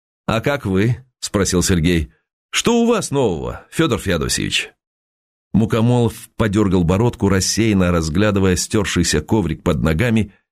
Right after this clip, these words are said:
и как будто не расслышал вопроса. «Простите, Серёжа, что у меня? Что у меня, вы спрашиваете? Дайте-ка мне газету, Костя!»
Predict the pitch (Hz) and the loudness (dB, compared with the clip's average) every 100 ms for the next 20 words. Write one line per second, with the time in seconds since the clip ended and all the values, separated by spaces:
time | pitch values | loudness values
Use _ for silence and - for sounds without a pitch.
0 | _ _ 120 - 120 101 78 190 - - | _ _ -6 -2 -4 -2 0 0 0 -2
1 | 139 127 - - 101 127 120 113 113 - | -2 -2 -8 -2 2 2 2 0 0 2
2 | 110 110 95 90 - - _ _ _ _ | 2 2 0 -2 -2 -10 _ _ _ _
3 | _ - 226 220 226 185 208 185 175 - | _ -4 -2 -2 -4 -2 0 0 0 0
4 | 233 220 240 302 262 - _ - - - | 0 2 2 0 -4 -10 _ -8 -6 -2
5 | 247 - 226 214 262 285 185 - 175 139 | -2 0 2 2 2 2 0 0 -2 0
6 | 170 165 208 - - 151 285 254 - 185 | -2 -2 -6 -8 -10 -4 -2 -2 -4 -4
7 | 226 220 220 214 202 233 208 190 - 113 | -2 0 0 0 0 0 -2 -4 -4 -6
8 | - 131 - 95 | -2 -4 -4 -14